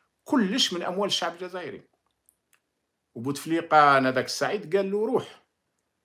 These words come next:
سنتيم ما يخصكش، أصرف كما تريد."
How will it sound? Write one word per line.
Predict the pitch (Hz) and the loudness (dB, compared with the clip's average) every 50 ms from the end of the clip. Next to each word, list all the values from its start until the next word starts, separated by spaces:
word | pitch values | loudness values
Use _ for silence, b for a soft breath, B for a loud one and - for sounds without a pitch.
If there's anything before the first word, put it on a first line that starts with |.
| _ _ _ _ _ _ _ _ _ _ _ _ _ _ | _ _ _ _ _ _ _ _ _ _ _ _ _ _
سنتيم | - - - - 175 170 160 165 - - 285 269 | -14 -10 -4 0 0 0 0 -2 -4 -2 -2 0
ما | 240 226 | 2 0
يخصكش، | 190 - 156 - - - - - - - - | 0 -2 -6 -10 -12 -12 -12 -12 -14 -10 -2
أصرف | - 240 220 - - 233 254 226 - - | -2 -2 0 0 2 2 2 2 0 -2
كما | - 254 277 254 | 0 0 0 0
تريد." | 220 - - 233 214 147 - - _ | -2 -4 -6 -6 -6 -6 -6 -10 _